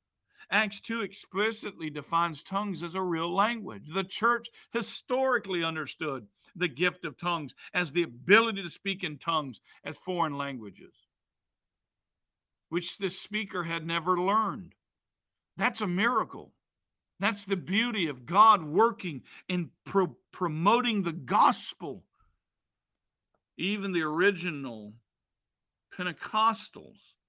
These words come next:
believed they were speaking in foreign languages. But now,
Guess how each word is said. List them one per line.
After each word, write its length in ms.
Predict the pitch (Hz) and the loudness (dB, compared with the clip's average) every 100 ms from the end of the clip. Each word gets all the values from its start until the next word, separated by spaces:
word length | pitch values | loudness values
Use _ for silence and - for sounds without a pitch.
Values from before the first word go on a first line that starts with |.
| _ _ _ _ _ _ - | _ _ _ _ _ _ -2
believed 560 | 151 165 170 156 135 - _ _ _ _ _ _ - | 0 2 2 2 -2 -12 _ _ _ _ _ _ -4
they 140 | 165 | -4
were 160 | 147 143 | -2 -8
speaking 480 | - 170 - 147 | -2 -2 -2 -6
in 100 | 139 | -6
foreign 300 | 123 143 135 | -6 -4 -4
languages. 580 | 113 113 98 76 - - _ _ _ _ _ _ _ _ _ _ _ _ _ _ _ _ _ _ _ _ _ - | -4 -10 -12 -14 -20 -20 _ _ _ _ _ _ _ _ _ _ _ _ _ _ _ _ _ _ _ _ _ -8
But 160 | 147 | -6
now, 580 | 147 180 202 202 208 185 | 0 4 6 4 2 -6